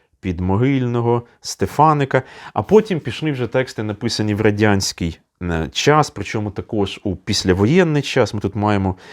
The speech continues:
Леоніда Первомайського, Олеся Гончара, Григора Тютюнника, Романа Іванищука,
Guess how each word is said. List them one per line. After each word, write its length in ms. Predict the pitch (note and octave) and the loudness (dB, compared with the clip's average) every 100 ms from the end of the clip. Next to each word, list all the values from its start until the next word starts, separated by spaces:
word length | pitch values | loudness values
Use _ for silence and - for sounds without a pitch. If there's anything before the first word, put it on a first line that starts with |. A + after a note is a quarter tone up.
| - - | -20 -8
Леоніда 420 | F#2 G2 D3+ D#3 | 0 2 4 2
Первомайського, 1000 | D3 C3+ B2 B2+ C3 C3 A#2+ - G#2+ A2+ - | 2 2 2 2 2 2 2 0 0 2 2
Олеся 400 | G2+ A#2 - G#2+ | 0 0 0 0
Гончара, 760 | A2 G#2+ - A2 A#2 C3+ C3+ - _ _ _ _ _ - | -2 -4 0 2 4 4 2 -2 _ _ _ _ _ -14
Григора 420 | F2 A#2 A#2 A2 | -4 -2 0 -2
Тютюнника, 880 | G#2 C3+ - B2+ C3 A#2+ A#2 A#2 A#2 _ - - - | -2 -4 0 0 2 0 0 0 0 _ -20 -20 -12
Романа 540 | G2 G2 G2+ C3 C3+ B2+ | 0 2 4 4 4 2
Іванищука, 880 | A#2+ A#2+ A#2+ - A#2 - G#2+ A2 | 0 0 -2 -2 -4 0 2 2